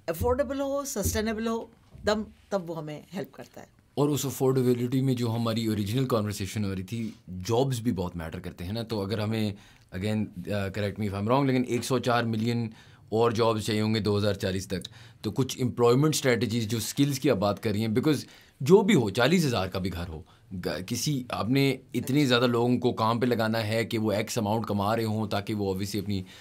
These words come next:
Speaker 2: लाइवलीहुड मेंटेन कर पाएँ। Particularly इस पे क्या काम हो रहा है, एम्प्लॉयमेंट स्ट्रेटजीज पे?
Speaker 1: देखिए,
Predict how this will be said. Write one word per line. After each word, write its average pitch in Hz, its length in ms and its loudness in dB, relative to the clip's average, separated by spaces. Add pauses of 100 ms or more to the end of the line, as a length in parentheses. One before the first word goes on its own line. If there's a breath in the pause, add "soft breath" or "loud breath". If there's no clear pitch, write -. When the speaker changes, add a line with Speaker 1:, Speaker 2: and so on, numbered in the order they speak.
(180 loud breath)
Speaker 2:
लाइवलीहुड 113 500 4
मेंटेन 95 400 0
कर 90 160 -4
पाएँ। 87 240 -4 (920 loud breath)
Particularly 196 460 4
इस 220 160 2
पे 196 120 4
क्या 101 160 2
काम 85 220 -4
हो 78 160 -6
रहा 82 120 -8
है, - 120 -12
एम्प्लॉयमेंट 135 480 4
स्ट्रेटजीज 87 500 -4
पे? 82 120 -10 (540 soft breath)
Speaker 1:
देखिए, 254 340 -10